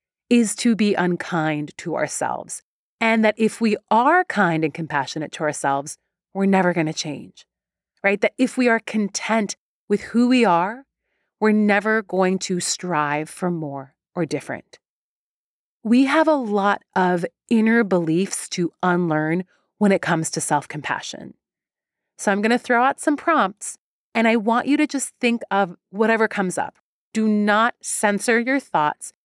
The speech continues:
Just allow that first instinctual thought to be. So the first prompt is,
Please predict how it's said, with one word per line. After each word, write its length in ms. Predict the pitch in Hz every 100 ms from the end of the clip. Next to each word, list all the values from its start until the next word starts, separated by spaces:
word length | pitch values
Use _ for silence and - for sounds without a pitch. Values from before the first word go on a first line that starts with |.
| _ -
Just 360 | 220 208 -
allow 300 | 269 240 226
that 240 | 220 196 -
first 380 | - 202 220 214
instinctual 800 | 208 - - 190 - 190 185
thought 580 | 170 - 170 170 247 - - _ _ -
to 120 | 196
be. 420 | 175 156 - - _ _ _ _ _ _ _ _ _ _ _ _ _ _
So 120 | - 196
the 100 | 190
first 360 | - 208 -
prompt 340 | - 220 220 175
is, 380 | - - -